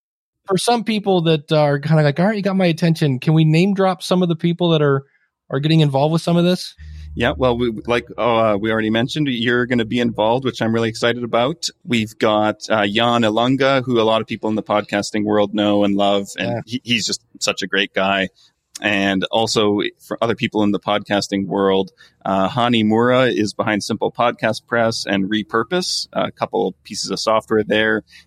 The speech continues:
Speaker 2: Uh, the guys at Simplecast, Addy Sacido from the Podcast Planner. And, uh, then we've also got some people from outside the kind of podcasting world. Uh, Mike Barty is a good friend of mine, and he's, uh,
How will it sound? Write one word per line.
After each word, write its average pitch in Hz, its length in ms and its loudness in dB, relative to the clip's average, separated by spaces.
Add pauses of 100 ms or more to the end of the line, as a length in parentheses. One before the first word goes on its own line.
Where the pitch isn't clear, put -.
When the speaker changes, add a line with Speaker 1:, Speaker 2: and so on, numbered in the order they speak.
(100)
Speaker 2:
Uh, 98 140 -8
the 101 120 -6
guys 110 260 0
at - 100 -4
Simplecast, 110 1040 -2 (100)
Addy 113 360 0
Sacido 123 800 0 (260)
from 104 160 -2
the 98 60 -6
Podcast 127 560 -2
Planner. 123 520 0 (640)
And, 101 520 0
uh, 101 200 2
then 127 140 0
we've 123 140 0
also 123 200 0
got 117 140 -2
some 113 140 -6
people 120 240 -4
from 107 200 -4
outside 113 420 -2
the 98 120 -6
kind 110 160 -6
of - 100 -6
podcasting 117 600 -2
world. 104 360 0
Uh, 101 320 0
Mike 110 260 0
Barty 113 440 0
is 101 320 -4
a 110 80 0
good 107 160 -6
friend 110 240 0
of 104 60 -2
mine, 107 400 2
and 98 300 -4
he's, 104 360 -8
uh, 98 300 -4